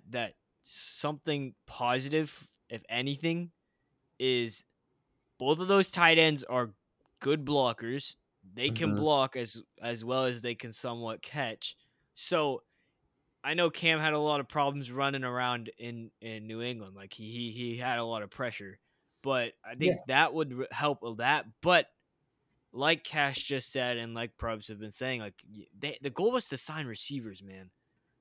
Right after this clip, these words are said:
Speaker 1: The goal was for Cam to be able to throw the ball in the air under pressure, and that guy's gonna catch it.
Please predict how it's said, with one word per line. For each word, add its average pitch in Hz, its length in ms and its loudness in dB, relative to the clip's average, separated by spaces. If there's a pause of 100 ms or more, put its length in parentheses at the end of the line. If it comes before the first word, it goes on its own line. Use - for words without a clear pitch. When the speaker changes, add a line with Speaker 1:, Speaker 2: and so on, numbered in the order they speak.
(140)
Speaker 1:
The 120 60 -14
goal 143 300 0
was 190 180 0
for 175 140 -8
Cam 135 340 -2
to 127 80 -4
be 131 80 -2
able 131 180 0
to 120 60 -4
throw 143 300 0
the 165 100 2
ball 139 300 4
in 131 100 0
the 127 220 2
air 113 160 0
under 120 220 -2
pressure, 113 480 -6
and 113 260 -12
that 113 160 -4
guy's 113 240 -4
gonna 101 160 -14
catch - 360 -12
it. - 100 -20